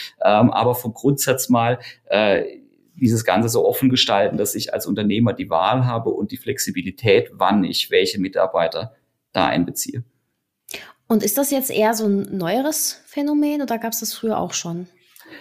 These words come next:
Speaker 1: Ich würde jetzt nicht mehr sagen, dass es ein neueres Phänomen ist. Es, äh, kam die letzten Jahre verstärkt auf, wird, äh, beispielsweise in den U S A schon viel länger so gelebt, weil's da auch einfach andere Rahmenbedingungen bisher gab.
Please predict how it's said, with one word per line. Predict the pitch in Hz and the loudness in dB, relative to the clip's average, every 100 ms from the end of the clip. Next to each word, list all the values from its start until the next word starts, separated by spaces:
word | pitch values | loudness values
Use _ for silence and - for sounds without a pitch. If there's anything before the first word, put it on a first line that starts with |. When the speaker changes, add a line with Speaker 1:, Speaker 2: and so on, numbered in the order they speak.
| - - - _ _ _ _ _ _ _ _ _ | -20 -20 -20 _ _ _ _ _ _ _ _ _
Speaker 1:
Ich | 113 - | 2 6
würde | 151 | 6
jetzt | 170 175 | 4 2
nicht | 190 | 2
mehr | 175 | 2
sagen, | 143 131 156 143 | 4 2 2 0
dass | 143 | -2
es | 131 | 2
ein | 135 | 4
neueres | 120 180 165 151 | 6 4 2 -2
Phänomen | - 135 131 127 127 151 | 0 2 4 4 4 2
ist. | 160 - | 0 -2
Es, | - - - - | -4 -4 -4 2
äh, | 123 - | 2 2
kam | - - 127 160 | -2 0 4 4
die | 151 | 4
letzten | 143 143 - 131 | 2 0 0 4
Jahre | 117 143 147 | 4 4 0
verstärkt | 143 127 - - 98 98 165 - | -4 -2 0 2 2 2 2 -4
auf, | - 110 160 170 - | -2 2 2 0 -2
wird, | - 147 - - | -2 -2 -6 -2
äh, | - 131 98 - | 0 2 2 0
beispielsweise | - 113 131 - - 123 131 113 | -4 -4 -4 -4 0 0 2 0
in | 101 | 0
den | |
U | 117 | 0
S | 127 - | -2 0
A | 92 147 | 0 0
schon | 127 | -2
viel | 123 127 | 0 2
länger | 101 143 143 | 4 2 2
so | 131 | -2
gelebt, | 117 101 92 185 - - - | -2 -2 0 -2 -6 -8 2
weil's | 123 123 | 2 2
da | - 120 | 0 0
auch | 101 120 - | 2 0 -6
einfach | 95 - - | -8 -6 0
andere | 113 110 104 | 0 0 -2
Rahmenbedingungen | 82 110 156 131 - 127 127 123 113 | 0 2 2 0 2 4 4 2 0
bisher | - 98 87 | -2 0 2
gab. | 95 147 - | 4 2 0